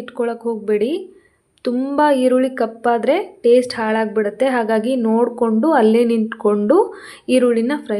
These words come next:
ಮಾಡ್ಕೊಂಡು ತಗೊಳ್ಳಿ. ಈರುಳ್ಳಿ ಈ ಥರ ಗೋಲ್ಡನ್ ಕಲರ್ ಆಗಬೇಕು. ಚೆನ್ನಾಗಿ ಫ್ರೈ ಆದ ನಂತರ ಈ ಥರ ಒಂದು ಸೌಟಲ್ಲಿ ಒತ್ತಿ ಎಣ್ಣೆ ಎಲ್ಲ ತೆಗೆದು ಒಂದು ಟಿಶ್ಯೂ ಪೇಪರ್ ಹಾಕಿರೋಂತಹ ಪ್ಲೇಟಲ್ಲಿ ಹಾಕಿ ಸೈಡಲ್ಲಿ ಎತ್ತಿಟ್ಕೊಂಬಿಡಿ.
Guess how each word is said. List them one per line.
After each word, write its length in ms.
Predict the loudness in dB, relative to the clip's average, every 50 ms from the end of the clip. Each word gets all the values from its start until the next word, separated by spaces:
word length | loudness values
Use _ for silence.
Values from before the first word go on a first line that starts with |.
| -2 -2 -2
ಮಾಡ್ಕೊಂಡು 380 | -2 -2 -4 -4 -4 -4 -2 -2 -4
ತಗೊಳ್ಳಿ. 320 | -2 -2 -2 0 0 0 0 0 0 0 -2
ಈರುಳ್ಳಿ 300 | 0 0 0 0 2 2 0
ಈ 60 | 0 0 -2
ಥರ 100 | -2 -2 -2 -2 0
ಗೋಲ್ಡನ್ 380 | 2 2 4 4 2 0 -2 -2 -2
ಕಲರ್ 280 | 0 0 0 0 0 0 -2
ಆಗಬೇಕು. 480 | -2 -2 -2 -4 -4 -4 -4 -2 0 0 0 0 0
ಚೆನ್ನಾಗಿ 480 | 0 0 0 0 -2 -2 -2 -2 -2 -4 -4 -2
ಫ್ರೈ 140 | -2 0 0 0 0 -2
ಆದ 80 | -2 -2 -2 -2
ನಂತರ 280 | -4 -4 -4 -4 -4 -4 -4 -4 -6 -10 -16 -20 -20 _ _ -2 0 0
ಈ 20 | 2 4
ಥರ 100 | 2 2 4 4 4
ಒಂದು 140 | 2 2 0 2
ಸೌಟಲ್ಲಿ 560 | 4 4 4 4 2 2 0 0 2 2 2 2 4 2
ಒತ್ತಿ 320 | 2 0 -4 -4 0 2 2 4 4
ಎಣ್ಣೆ 220 | 2 2 0 0 2 2 4
ಎಲ್ಲ 120 | 4 4 2 2 0 0
ತೆಗೆದು 340 | 0 0 0 0 2 2 2 2 0 -4 -6 -16 -20 -20 _ _ _ _ _ _ 0 2 2
ಒಂದು 220 | 2 2 0 -2 -2 -2 -4 -4 -4 -2
ಟಿಶ್ಯೂ 300 | -2 -2 -2 -2 -4 0 4 4
ಪೇಪರ್ 320 | 4 4 2 -2 -4 -4 -4
ಹಾಕಿರೋಂತಹ 800 | -6 -8 -6 -4 -2 0 0 0 0 -2 -2 -2 -2 0 0 -2 -4 -2
ಪ್ಲೇಟಲ್ಲಿ 540 | -2 0 0 0 0 0 0 0 0 0 0 0 0 0
ಹಾಕಿ 300 | -2 -2 -2 0 0 0 2 2
ಸೈಡಲ್ಲಿ 380 | 0 0 0 2 2 2 2 2 0
ಎತ್ತಿಟ್ಕೊಂಬಿಡಿ. 760 | 0 -2 -4 -4 -4 -4 -2 -2 -2 -2 -2 0 0 2